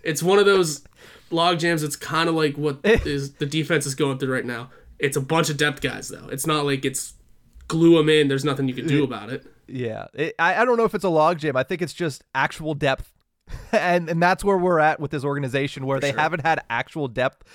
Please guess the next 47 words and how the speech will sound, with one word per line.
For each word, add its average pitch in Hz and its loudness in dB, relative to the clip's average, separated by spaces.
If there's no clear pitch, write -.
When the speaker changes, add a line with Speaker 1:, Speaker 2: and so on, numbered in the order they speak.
Speaker 2:
since - -6
twenty 143 -2
eighteen, 143 -4
that 160 0
we 165 2
would 180 0
almost 170 0
consider 170 -2
it 156 -6
to 165 -4
be 151 -2
a 143 2
logjam 143 0
just 151 -6
to 151 -4
have 143 -2
some 139 -4
talent 120 -6
in 120 -10
the 117 -8
bottom 104 -8
six. - -16
<laughs> - -16
Speaker 1:
It, 170 -6
yeah, 147 -6
it's, 147 -2
waking 202 0
something 156 0
up 143 0
in 143 2
the 135 0
bottom 131 -4
six 127 -6
is 117 -12
finally 120 -6
happening. 117 -8
It's, - -4
Speaker 2:
Yeah. 135 -6
Speaker 1:
it's 165 0
just 175 0
the 160 -2
thought 180 0
of 175 0
the 156 2
logjam 139 2
co-, 139 -6
uh, 117 -10